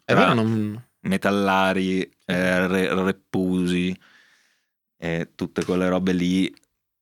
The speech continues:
Speaker 1: donne molto poche. Scena emo, secondo me, anzi, forse erano più donne in un certo
Speaker 2: Sicuramente,
Speaker 1: momento.
Speaker 2: secondo me.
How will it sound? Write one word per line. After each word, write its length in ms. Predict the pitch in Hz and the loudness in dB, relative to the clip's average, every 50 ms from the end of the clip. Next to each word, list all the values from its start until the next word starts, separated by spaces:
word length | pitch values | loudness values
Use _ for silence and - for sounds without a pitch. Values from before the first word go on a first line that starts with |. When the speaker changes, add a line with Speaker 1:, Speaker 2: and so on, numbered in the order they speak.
| _ _ | _ _
Speaker 1:
donne 600 | - 98 98 104 104 98 98 98 98 98 98 98 | -16 -6 -2 0 2 2 2 2 0 0 0 0
molto 440 | 95 95 95 95 92 90 - - 80 | 0 0 0 -2 -2 -2 -4 -6 -4
poche. 480 | - 80 80 80 80 - - 78 82 | -2 -2 0 0 0 -2 -2 -4 -2
Scena 380 | 82 - - - 92 95 95 92 | -2 -2 -2 0 0 2 2 2
emo, 280 | 90 92 92 92 95 90 | 2 0 0 0 0 0
secondo 320 | 95 90 92 98 104 101 | 0 0 0 0 0 0
me, 160 | 85 80 80 | 0 -2 -2
anzi, 380 | 82 85 85 85 85 - - - | -2 -2 -4 -4 -6 -6 -8 -6
forse 340 | - - 85 - - - 87 | -4 -4 -4 -2 -2 -2 0
erano 340 | 87 87 87 87 87 87 - _ | 0 0 0 0 0 -2 -4 _
più 180 | _ - 92 90 | _ -2 -2 -2
donne 420 | 87 87 76 78 82 82 80 80 | 0 -2 -2 -2 -2 -2 -2 -2
in 140 | 80 85 82 | -2 -2 -2
un 140 | 82 85 85 | -2 -4 -2
certo 120 | - - 82 - | 0 2 2 2
Speaker 2:
Sicuramente, 800 | 117 - - - 117 117 117 107 98 92 92 95 98 92 82 90 | 2 2 2 2 4 4 4 4 4 2 2 2 2 0 0 0
Speaker 1:
momento. 80 | 90 87 | 0 0
Speaker 2:
secondo 300 | 85 - - 87 87 87 | -2 -2 -2 -2 -2 -2
me. 300 | 87 87 87 120 127 - | -2 -4 -4 -6 -10 -16